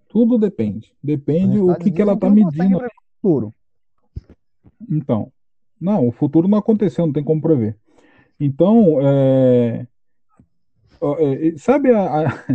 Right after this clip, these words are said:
Speaker 1: <laughs> você fez eu lembrar da história do, como é que é o nome lá, do Doutor Estranho no, no, no final do filme lá?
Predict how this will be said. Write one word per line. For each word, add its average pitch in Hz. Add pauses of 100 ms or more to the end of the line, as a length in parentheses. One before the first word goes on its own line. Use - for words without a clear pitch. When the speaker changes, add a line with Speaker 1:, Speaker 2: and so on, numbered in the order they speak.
Speaker 1:
<laughs> -
você 139
fez 143
eu 147
lembrar 131
da 135
história 135
do, 127 (1300)
como 151
é 165
que -
é 156
o 156
nome 147
lá, 151
do 143
Doutor 139
Estranho 151
no, 131
no, 131
no 127
final 123
do 123
filme 127
lá? 160